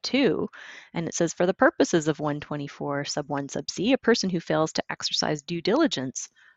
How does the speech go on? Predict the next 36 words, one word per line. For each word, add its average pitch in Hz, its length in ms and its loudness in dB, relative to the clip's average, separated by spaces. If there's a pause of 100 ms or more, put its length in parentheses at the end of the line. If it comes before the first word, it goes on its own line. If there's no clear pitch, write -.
(120)
to 170 100 2
determine 262 480 6
whether 160 240 6
employment 143 500 -2
is 156 120 -2
authorized 151 480 -2
under 147 180 -6
this 147 220 -6
act 147 340 -6
is 180 160 4
deemed 180 540 2
to 185 140 -2
know 143 260 -2
that 156 120 -2
it 151 120 -2
is 156 180 0
not 170 340 4
authorized." - 840 -2 (600)
So 160 360 2
a 160 80 2
person 170 460 -4
is 156 180 -4
a 151 60 0
legal 143 360 -4
person - 460 -4
as 170 160 -2
well, 185 260 -2
so 139 220 -6
a 135 80 -10
corporation 208 800 -4 (100)
or 139 500 -6 (220)
any 160 220 -4
sort 151 220 -4
of 131 80 -6
legal 143 280 -8
entity, 226 460 -6